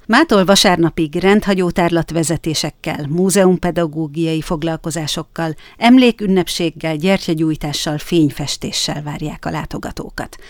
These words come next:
Az Országgyűlés kétezerben döntött arról, hogy február huszonötödike legyen a kommunista diktatúrák áldozatainak emléknapja. Áttértek éjszakai üzemmódra az alpesi kőszáli kecskék.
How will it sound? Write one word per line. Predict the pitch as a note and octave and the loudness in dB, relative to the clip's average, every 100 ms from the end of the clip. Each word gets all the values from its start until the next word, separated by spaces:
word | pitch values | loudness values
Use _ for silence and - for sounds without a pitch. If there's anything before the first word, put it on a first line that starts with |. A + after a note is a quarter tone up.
| - | -4
Az | G#3+ | -2
Országgyűlés | - C4+ A3 F#3 F#3+ F3+ - | 2 2 2 0 -2 -2 0
kétezerben | F#3 E3+ D#3+ D#3 D3 D3+ D3 | 0 0 -2 -4 -4 -4 -4
döntött | D#3 - D3+ - | -4 -6 -8 -4
arról, | D#3 D3+ D3+ | -4 -4 -4
hogy | D3+ | -4
február | - G3 D#3+ D#3+ D#3 | -2 -4 0 -2 0
huszonötödike | F3+ - E3 D3+ C#3+ D3 - D#3+ | -2 0 0 -2 -6 -10 -8 -6
legyen | D3+ D3+ D3+ | -4 -2 0
a | D#3 - | 0 -2
kommunista | E3+ D#3+ D3 - D3 | 0 0 0 -6 -6
diktatúrák | C#3+ - - C#3+ - F3 G3 - | -8 -8 -8 -8 -8 -12 -12 -12
áldozatainak | - - D#3 E3 - D3+ - - - | -12 -8 -10 -10 -8 -8 -8 -8 -6
emléknapja. | D#3 - - - - - - - - _ _ _ _ _ _ _ _ _ - | -6 -6 -12 -12 -12 -12 -14 -18 -20 _ _ _ _ _ _ _ _ _ -2
Áttértek | A#3 E4+ A#3 G3 - E3 - | 0 2 2 0 0 -4 0
éjszakai | A#3 A#3 - E3 D#3 D3 D3+ | 2 2 2 -2 -2 0 0
üzemmódra | D3+ D3+ D3+ D3 - D#3 | 0 0 -2 -4 -4 -4
az | D#3 | -4
alpesi | - F3+ D3 - C3+ | -4 -4 -2 -4 -2
kőszáli | E3 D3+ - D#3 - | -2 0 -2 -4 -8
kecskék. | - D3 - - - - | -10 -6 -6 -6 -12 -14